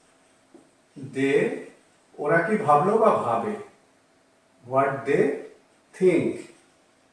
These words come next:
আমি এটা প্রেজেন্টেই রাখছি, ভাবলো মানে ওরা কি ভাবে, এইভাবেই ভাবছি সেন্টেন্সটাকে। I could not care less about what they think, ওরা কি ভাবে তা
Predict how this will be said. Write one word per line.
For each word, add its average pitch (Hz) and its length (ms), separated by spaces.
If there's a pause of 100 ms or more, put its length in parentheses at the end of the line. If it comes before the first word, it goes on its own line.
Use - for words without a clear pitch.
(720)
আমি 165 220 (100)
এটা 196 160 (140)
প্রেজেন্টেই 190 600
রাখছি, 147 360
ভাবলো 165 520 (260)
মানে 185 180 (160)
ওরা 147 240
কি 180 80 (140)
ভাবে, - 260 (180)
এইভাবেই 170 440
ভাবছি 127 540 (220)
সেন্টেন্সটাকে। 127 840 (480)
I 151 120 (100)
could 196 240
not 240 120 (100)
care 180 260
less 202 260
about 185 220 (120)
what 143 240
they 147 120 (100)
think, 208 240 (240)
ওরা 175 260
কি 214 100
ভাবে 190 340
তা 190 140